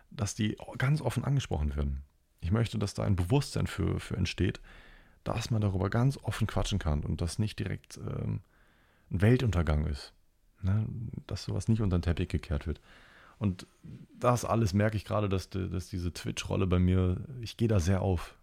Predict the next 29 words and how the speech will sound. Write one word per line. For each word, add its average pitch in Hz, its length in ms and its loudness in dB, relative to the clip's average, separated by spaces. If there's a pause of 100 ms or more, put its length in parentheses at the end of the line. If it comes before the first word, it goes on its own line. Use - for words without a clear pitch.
(140)
Ich, - 220 -16
ich - 140 -14
versuche 107 280 -4
da 98 100 -4
so 92 100 -2
vielen - 240 -6
Leuten 110 260 -2
wie 98 60 2
möglich 104 280 0
zu 98 120 -2
helfen. 117 240 -2
Ich 90 100 -6
bin, 104 220 -2 (920)
ich - 60 -20
bin 107 120 0
ein 107 80 4
sehr 101 120 4
empathischer 110 540 2
Mensch. 104 300 4
Ich 95 120 -2
möchte 101 280 0
so, 98 280 -2 (300)
möchte 101 380 -4
eigentlich 104 260 -6
keiner 101 340 0
Seele 101 280 2
irgendwie 98 280 2
was 82 140 2
Böses. 113 460 0